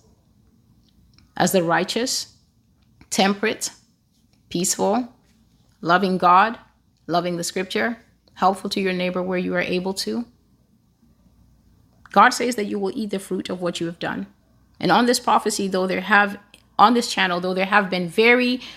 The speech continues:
few words that God has given me, um, for his children, and that is because he expects you to know where to find him. Christians, God expects you to know where to find him. So if you're a real Christian, really, you should not be asking me, "Where's the hope?" The,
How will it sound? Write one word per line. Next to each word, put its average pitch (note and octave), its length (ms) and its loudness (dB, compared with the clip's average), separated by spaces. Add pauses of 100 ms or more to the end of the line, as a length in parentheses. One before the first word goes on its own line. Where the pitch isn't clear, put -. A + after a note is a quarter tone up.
few C4+ 560 4
words A3+ 600 4
that F3+ 200 -8
God F#3 260 2
has E3+ 160 -8
given F3+ 320 -4
me, E3+ 280 -6 (400)
um, D#3+ 380 0
for G#3+ 220 -2
his F#3+ 200 -4
children, F#3+ 480 -2
and G3 160 2
that G3 160 2
is B3+ 120 -2
because F#3+ 320 -8
he F#3 120 -6
expects - 480 -4
you F3+ 80 -8
to - 160 -8
know E3+ 160 -4
where E3 160 -4
to - 120 -4
find E3+ 300 -6
him. - 220 -16 (1400)
Christians, - 420 2
God B3 240 4
expects - 440 -2
you F3 60 -4
to F3+ 120 -6
know E3+ 120 -2
where D#3+ 180 -6
to - 180 -8
find F3+ 300 -8
him. - 200 -10
So - 460 -6 (160)
if C4 160 2
you're D4 140 4
a C4+ 40 4
real C4 220 4
Christian, G#3 640 -4
really, A3+ 280 0
you F#3+ 160 -2
should F#3+ 180 -4
not F3 180 2
be F3 120 -4
asking D#3+ 380 -4
me, D#3+ 100 -2
"Where's D#3+ 280 -6
the D#3+ 100 -8
hope?" - 320 -10
The, A3 140 -4